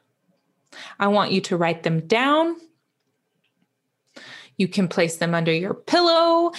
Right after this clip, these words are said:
You can put them on your altar if you've got an altar. You can leave it in your journal. Tell your friends. Send your dreams to me on Instagram.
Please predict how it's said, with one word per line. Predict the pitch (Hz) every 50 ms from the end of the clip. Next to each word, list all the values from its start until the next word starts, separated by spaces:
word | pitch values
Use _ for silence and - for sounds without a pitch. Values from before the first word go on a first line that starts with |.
| - - -
You | 190 190
can | 180 - 165 165
put | 165 - 180 170 -
them | - 175 170 170 170
on | - - 175 170 165 165 165 165 165 165 165 165 165 160 165
your | 165 165 - - -
altar | 277 320 320 - - 311 285
if | 277 269 262
you've | 254 214 196
got | - 180 170 160
an | 160 156 -
altar. | - 247 277 247 254 294 277 269
You | 254 214 190
can | 185 - 185 170 170
leave | 170 170 165
it | 165 156
in | 160 170 165
your | 165 165 165
journal. | 165 - - 262 269 277 285 277 277 269 269 269 269 254 - - _ _ _ _ _ _ _ _ _ _ _ _ _ _ _ _ -
Tell | - - 233 214 202
your | 190 170 160
friends. | 160 - - - - 233 247 254 254 254 254 254 254 247 - - - - _ _ _ _ _ _ _ _ _ _ _ _ _ _ _ _ -
Send | - - - 240 226 226 208
your | 220 208
dreams | 202 202 202 196 190 185 185 180 -
to | - 196
me | 170 165 175 202 240 254 262 269 262 254
on | - 185 185 180 -
Instagram. | - 214 226 226 - - 226 233 226 214 214 208 208 208 208 208 208 214 233 247